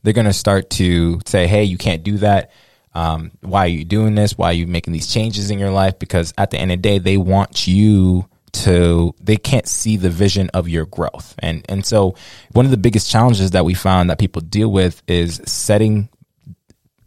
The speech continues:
boundaries for themselves, not only for themselves, but with the people around them. Um, I love this video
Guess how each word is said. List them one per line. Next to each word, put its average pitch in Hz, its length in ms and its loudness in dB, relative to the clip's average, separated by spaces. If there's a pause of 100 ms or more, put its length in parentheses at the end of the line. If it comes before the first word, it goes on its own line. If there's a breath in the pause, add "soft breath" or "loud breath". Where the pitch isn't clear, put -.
(320)
boundaries 107 540 0
for 127 140 0
themselves, 123 540 -2 (140)
not 110 180 0
only 113 160 2
for 107 140 -2
themselves, 117 640 0
but 87 240 -2
with 90 160 -2
the - 80 -8
people 85 300 -4
around 82 340 -4
them. 139 220 -4 (480 loud breath)
Um, 92 320 2
I 92 60 0
love 104 180 2
this 98 160 0
video 95 480 0